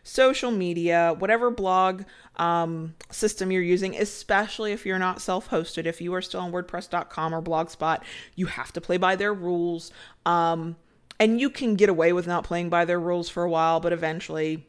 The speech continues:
you will get find, found out, and it will not be pleasant for anybody. Um, so those, there are certain things that, yes, they exist and we have to deal with. But outside of that,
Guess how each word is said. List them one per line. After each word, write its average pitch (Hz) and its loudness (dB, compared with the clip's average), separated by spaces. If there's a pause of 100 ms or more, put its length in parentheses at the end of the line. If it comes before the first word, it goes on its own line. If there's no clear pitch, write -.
you - -12
will 156 -10
get 190 -4
find, 233 2
found 214 0
out, 160 4
and 156 -2
it 127 -4
will 156 -4 (180)
not 160 -4
be 151 -4
pleasant - -8
for - -2
anybody. 208 2 (400)
Um, 190 6 (320)
so 277 -4
those, 285 0
there 285 6
are 254 6
certain 262 -4
things 226 -2
that, - -4
yes, 175 -2 (400)
they 165 0
exist 165 -4
and 160 -8
we 160 -8
have 160 -8
to 170 -12
deal 180 0
with. 196 0 (500)
But 254 2 (100)
outside 262 0
of 277 -6
that, 233 0